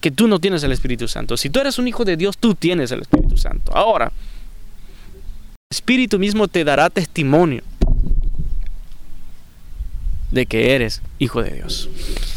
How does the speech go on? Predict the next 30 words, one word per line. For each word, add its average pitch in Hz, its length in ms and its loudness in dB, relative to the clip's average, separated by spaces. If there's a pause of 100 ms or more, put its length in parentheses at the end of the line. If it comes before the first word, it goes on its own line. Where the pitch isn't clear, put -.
(280)
Así 175 160 2
que 202 100 0
más 175 200 2
nada, 214 320 4 (840)
pero 160 200 2
antes 208 260 2
de, 165 180 2
de 139 180 -2
continuar 143 500 2
s-, - 320 -4
sobre 127 1120 2
este 160 180 -2
tema 143 380 2
de, 120 160 0
del 123 280 -2
bautismo 123 360 0
con 165 80 2
el 143 60 2
Espíritu 156 280 -2
Santo, 165 260 -2
quiero, 147 280 2
quiero 151 240 0
que - 80 0
hablemos 170 340 2
sobre 147 200 2
los 123 140 -2
términos 131 480 0
que 123 140 -4
mal 131 460 2
utilizamos 147 1000 2